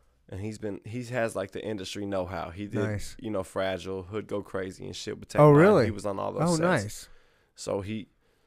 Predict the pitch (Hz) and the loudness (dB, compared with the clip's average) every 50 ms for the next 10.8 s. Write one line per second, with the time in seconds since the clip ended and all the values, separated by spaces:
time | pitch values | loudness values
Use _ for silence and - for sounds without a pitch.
0 | _ _ _ _ - 107 95 - 110 104 - - 95 95 90 90 85 90 87 - | _ _ _ _ -10 -10 -4 -2 0 0 0 0 0 0 0 -2 -4 -6 -10 -8
1 | - 104 107 104 104 101 98 - - 104 101 92 90 - - 90 90 90 95 98 | -4 -2 -2 0 0 -2 -2 -4 -4 -2 -2 -2 -2 -4 -6 -6 -4 -4 -4 -4
2 | 95 - 104 101 98 95 98 101 101 101 98 95 98 98 98 - - - - 110 | -4 -6 -8 -8 -8 -8 -8 -8 -8 -6 -4 -4 -4 -4 -6 -8 -12 -14 -12 -12
3 | 92 - - - - - 104 104 110 110 104 98 - - 113 101 95 104 101 95 | -12 -12 -14 -12 -8 -6 -4 -2 0 0 -2 -2 -4 -8 -10 -6 -4 -4 -2 -2
4 | 95 95 92 87 90 90 - - 107 104 - - - - 92 90 82 - - _ | -2 -2 -4 -4 -6 -8 -8 -8 -8 -8 -8 -8 -8 -6 -6 -6 -6 -10 -14 _
5 | _ _ _ _ _ _ _ _ - 98 92 82 71 52 - - - _ _ _ | _ _ _ _ _ _ _ _ -6 -4 -4 -4 -6 -8 -10 -14 -20 _ _ _
6 | _ _ _ _ _ _ _ _ - - - _ - - _ - 113 - - 120 | _ _ _ _ _ _ _ _ -20 -20 -20 _ -20 -10 _ -6 -6 -4 2 6
7 | 123 131 135 127 120 107 87 73 - - 131 120 117 107 101 - - 120 120 120 | 8 8 8 6 4 2 -2 -2 -2 0 0 2 2 0 -2 0 0 0 0 0
8 | - - - - - 120 123 123 120 120 113 110 117 123 120 117 101 98 - - | -2 -8 -14 -10 -8 -4 -2 0 0 0 -2 -2 -2 -2 -2 -2 -2 -4 -6 -4
9 | 127 127 123 - 123 113 104 104 101 101 104 98 90 98 98 101 113 113 104 101 | -4 -4 -2 2 2 4 4 4 4 2 2 0 -2 -6 -6 -6 -6 -8 -6 -6
10 | 110 101 101 120 135 123 117 101 98 95 - - 110 101 - - | -6 -2 2 4 4 4 4 2 0 -4 -6 -6 -6 -6 -8 -10